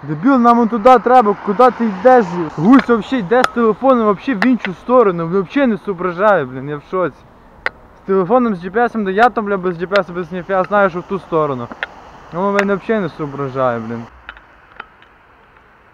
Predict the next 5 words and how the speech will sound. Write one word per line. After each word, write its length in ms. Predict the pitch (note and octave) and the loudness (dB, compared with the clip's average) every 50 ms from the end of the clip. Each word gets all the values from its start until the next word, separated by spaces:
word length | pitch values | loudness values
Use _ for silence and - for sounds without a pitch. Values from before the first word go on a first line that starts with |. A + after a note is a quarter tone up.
| _ _ _ _ _ _ _ _ - - - - - - - - - | _ _ _ _ _ _ _ _ -20 -20 -20 -20 -16 -14 -14 -14 -10
Коротше, 360 | D#3+ D#3+ F3 F3+ F3 - E3+ E3+ | -8 -6 -6 -6 -6 -6 -8 -8
ви 60 | E3 | -8
бачили, 420 | D#3+ E3 F3 F3+ D#3+ F3+ F#3+ F#3+ | -6 -4 -6 -6 -6 -8 -8 -8
які 140 | F#3+ F3+ F3+ | -8 -10 -12
хмари? 420 | D3 E3 F#3+ F#3+ G3 G3+ G#3 G#3+ | -14 -10 -6 -4 -2 -2 -4 -6